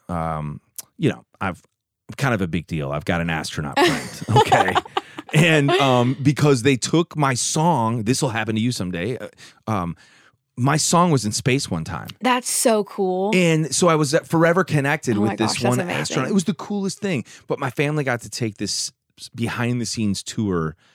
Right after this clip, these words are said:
Speaker 1: in Houston, and
Speaker 2: That's
Speaker 1: it was
Speaker 2: so cool.
Speaker 1: epic. And so you'll have to do
Speaker 2: Wow.
Speaker 1: that.
Speaker 2: I would love to
Speaker 1: So
Speaker 2: do that.
Speaker 1: now tell me what, okay, so I can tell even at nineteen years old, you're somebody who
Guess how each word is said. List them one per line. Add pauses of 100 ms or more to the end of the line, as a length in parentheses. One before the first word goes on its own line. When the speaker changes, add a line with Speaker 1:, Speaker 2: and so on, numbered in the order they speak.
(420)
Speaker 1:
in
Houston,
and (160)
Speaker 2:
That's
Speaker 1:
it
was
Speaker 2:
so
cool.
Speaker 1:
epic.
And
so
you'll
have
to
do
Speaker 2:
Wow.
Speaker 1:
that. (160)
Speaker 2:
I
would
love
to
Speaker 1:
So
Speaker 2:
do
that.
Speaker 1:
now
tell
me (200)
what, (420)
okay,
so (100)
I
can
tell
even
at
nineteen
years
old, (420)
you're
somebody
who